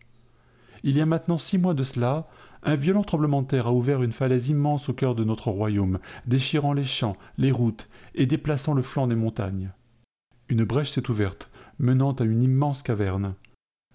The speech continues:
Nous avons envoyé une expédition pour l'explorer à la recherche des métaux précieux que la montagne conservait peut-être en son cœur.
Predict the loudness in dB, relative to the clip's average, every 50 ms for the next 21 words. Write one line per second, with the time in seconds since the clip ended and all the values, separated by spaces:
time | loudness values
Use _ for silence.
0 | _ 0 2 2 2 2 2 2 2 0 2 2 2 2 2 2 2 0 0 -2
1 | -2 -2 -2 -2 -2 -2 -2 0 0 0 0 -2 -2 -2 -2 0 2 2 2 0
2 | 0 0 -2 -2 -2 -2 -2 0 0 0 0 0 0 -2 -4 -4 -4 -6 -6 -4
3 | -2 0 0 0 0 0 -2 -2 0 0 0 0 0 0 0 -2 -2 -2 -2 -4
4 | -4 -2 0 0 0 0 0 -2 -2 0 -2 -2 -2 -6 -8 -6 -4 -4 -4 -4
5 | -4 -4 -6 -8